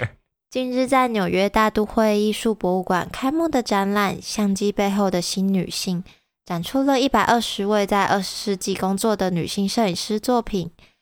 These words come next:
延续最近摄影界将女性融入摄影史的努力。展览当中不仅有熟知的西方艺术家，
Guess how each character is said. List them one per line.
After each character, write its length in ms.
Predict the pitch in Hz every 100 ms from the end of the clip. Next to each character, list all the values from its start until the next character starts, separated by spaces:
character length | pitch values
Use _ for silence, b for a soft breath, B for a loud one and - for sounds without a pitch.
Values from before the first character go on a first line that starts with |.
| b -
延 160 | 190
续 240 | 190 240 226
最 200 | 233 233
近 200 | 233 226
摄 200 | 240 226
影 120 | 190
界 260 | 208 208 190
将 300 | 208 202 196
女 100 | 170
性 260 | - 208
融 220 | 185 180
入 180 | 208 254
摄 240 | 240 285 262
影 120 | 240
史 200 | - 190
的 180 | 180 170
努 180 | 165
力。 320 | 147 160 175 - B B B
展 200 | 202 196
览 200 | 214 202
当 220 | 202 214
中 300 | 226 262 269
不 100 | 269
仅 200 | 269 220
有 140 | 214 156
熟 240 | - 170
知 160 | 170 202
的 160 | 202
西 200 | 196 196
方 240 | - 202 208
艺 100 | 208
术 220 | - 202
家， 340 | - 185 180